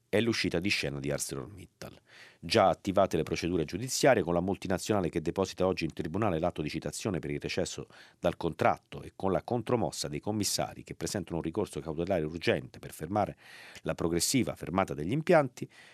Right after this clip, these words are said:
l'azienda avrebbe già sospeso lo scarico delle materie prime sulle banchine.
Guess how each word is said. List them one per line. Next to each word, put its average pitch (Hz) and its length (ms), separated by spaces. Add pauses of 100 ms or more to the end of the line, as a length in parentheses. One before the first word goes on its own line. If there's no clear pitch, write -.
(120)
l'azienda 71 440
avrebbe 65 260
già 73 140
sospeso 73 480
lo 62 80
scarico 76 480
delle 69 140
materie 69 340
prime 73 240
sulle - 240
banchine. - 540